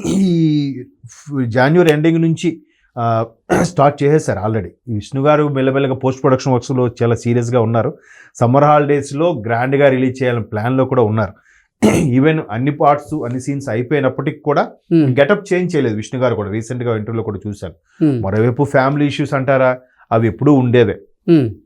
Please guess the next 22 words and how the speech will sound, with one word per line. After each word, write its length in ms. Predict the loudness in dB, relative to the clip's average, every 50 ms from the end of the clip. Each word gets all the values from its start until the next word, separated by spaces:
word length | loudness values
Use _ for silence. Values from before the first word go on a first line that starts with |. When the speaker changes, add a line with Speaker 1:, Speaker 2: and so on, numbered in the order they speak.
| _ _ _ -4
Speaker 1:
ఆయన 100 | -4 0 2 2
చాలా 100 | 2 2
బ్యాలెన్స్ 520 | 2 0 0 2 2 2 0 -2 -4 -2
కూడా 180 | 0 2 2 4
చేస్తుంటారు. 580 | 4 2 0 0 -2 -6 -6 -4 -6 -8 -8 -14 _ _ _ _
ఎందుకంటే 280 | 0 2 2 4 2 2
ఈ 60 | 2
మధ్యన 260 | 0 0 0 0 2
ఆయన 160 | 2 2 2
మీద 140 | 2 0 0
కొన్ని 260 | 0 -2 -2 0 0
విమర్శలు 400 | 0 0 0 0 -2 0 0 0
ఏంటంటే, 520 | 0 2 0 0 2 4 4 4 4 2 -4 -14 _ _ _ _ _
ఆయన 120 | 0 0 2
ఇంకా 160 | 2 2 2
ఇండియా 260 | 2 4 4 4 4
వదిలి 200 | 4 2 2 0
వెళ్ళిపోతున్నాడు, 680 | 0 0 -2 -4 -4 -4 -4 -4 -2 0 0 0 -2 -2
దుబాయ్లో 600 | -2 -2 0 2 2 4 4 4 4 4 4 4
ఫ్యామిలీ 360 | 2 0 0 0 2 0 0
షిఫ్ట్ 280 | -2 -4 -8 -4 -2 -4
చేస్తున్నాడు, 500 | -4 -4 -4 -4 -2 0 0 0 -2